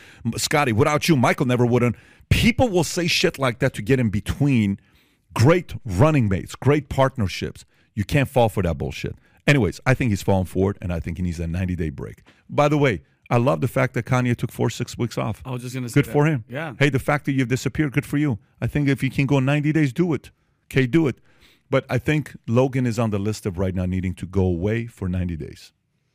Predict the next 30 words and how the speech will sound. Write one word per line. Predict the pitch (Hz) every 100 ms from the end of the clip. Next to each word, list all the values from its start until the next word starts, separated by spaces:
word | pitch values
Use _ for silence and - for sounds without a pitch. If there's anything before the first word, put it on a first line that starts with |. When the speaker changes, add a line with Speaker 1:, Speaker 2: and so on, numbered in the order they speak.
| _ _ _ _ - - _
Speaker 2:
I | 110
agree. | 104 117 110 -
And | 120
what | 139 127
Kanye, | 151 160 -
I | 151
mean, | 151
the | 131 - 151
only | 160
thing | 147 165 156
we | 143
saw | 156
with | 139 -
Kanye | 151 151 127
was | 113
he | 120
got | 120 113
engaged | 117 107 127 196 156
or |
married. | 120 131 170
What | 160 139
happened? | 143 113
He | 117
married | 131 151 143
somebody | - 151 147 135
from | 143 135
his, | 123 107 - _ _ _
from | - 131
his | 127 107
Yeezy, | 110 117 139 143 120 143 139 135